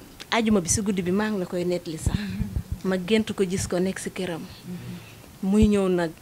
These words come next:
Speaker 1: mer, ma naa, "Ah, waa sëriñ bi moom tey kanam bi nu mu mel nii?" Léegi si samedi bi noonu ay neuf heures si guddi rek, ma wàcc si biti, dem si bitig bi, di wàcc si yéeg escalier yi, damaa ñëw toog nii rek, pourtant audio nga ma sax.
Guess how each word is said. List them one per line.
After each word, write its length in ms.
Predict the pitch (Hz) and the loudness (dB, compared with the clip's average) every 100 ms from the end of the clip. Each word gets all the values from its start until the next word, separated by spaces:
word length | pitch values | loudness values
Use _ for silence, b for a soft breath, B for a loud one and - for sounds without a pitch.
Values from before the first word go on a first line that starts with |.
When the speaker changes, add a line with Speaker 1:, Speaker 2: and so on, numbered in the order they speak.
| - - | -10 0
Speaker 1:
mer, 340 | 202 269 285 214 226 214 - - | 4 6 4 0 -6 -8 -16 -14
ma 160 | - 202 | -4 0
naa, 200 | 214 202 - | 2 2 -2
"Ah, 80 | 233 | -6
waa 120 | 202 208 | -4 -2
sëriñ 320 | - 240 226 | 0 2 2
bi 60 | 208 | 2
moom 160 | 202 | 0
tey 140 | 196 196 | 2 0
kanam 300 | 240 240 226 | 2 2 2
bi 80 | 208 | 2
nu 100 | 214 | 4
mu 100 | 240 | 4
mel 140 | 226 208 | 4 2
nii?" 240 | 190 208 - - B B B B B - | 2 0 -4 -10 B B B B B -2
Léegi 220 | 220 220 | 0 0
si 100 | 240 | -2
samedi 380 | 220 254 254 226 | 0 2 2 2
bi 100 | 190 | 0
noonu 180 | 190 180 | 0 2
ay 280 | 208 202 202 | 2 2 2
neuf 320 | 196 226 262 | 4 6 6
heures 160 | 240 196 | 4 0
si 100 | 208 | -2
guddi 200 | 185 160 | -2 -2
rek, 180 | 175 - - 143 135 B B - | -2 -4 -12 -18 -18 B B -6
ma 120 | 190 | 0
wàcc 220 | 202 214 220 | 2 2 0
si 140 | - | -6
biti, 300 | 180 196 202 | -6 -4 -4
dem 200 | 165 190 196 | 0 0 0
si 120 | 185 | -2
bitig 260 | 185 185 165 | -2 -4 -2
bi, 180 | 165 220 - - - 170 | -4 -6 -8 -18 -10 -2
di 100 | 202 | 2
wàcc 260 | 196 185 - - | 2 2 -2 -4
si 60 | |
yéeg 200 | 202 180 | -2 -2
escalier 340 | 190 - 185 151 | -4 -4 0 0
yi, 40 | |
damaa 340 | 180 208 214 208 | 0 0 0 0
ñëw 240 | 196 175 - | 0 0 0
toog 200 | 220 214 | -2 -4
nii 160 | 190 175 | -4 -4
rek, 120 | 196 - | -6 -12
pourtant 320 | - 226 196 | -10 -6 -4
audio 240 | - 220 208 | -4 -2 -2
nga 100 | 170 | -2
ma 100 | 160 | -6
sax. 180 | - | -10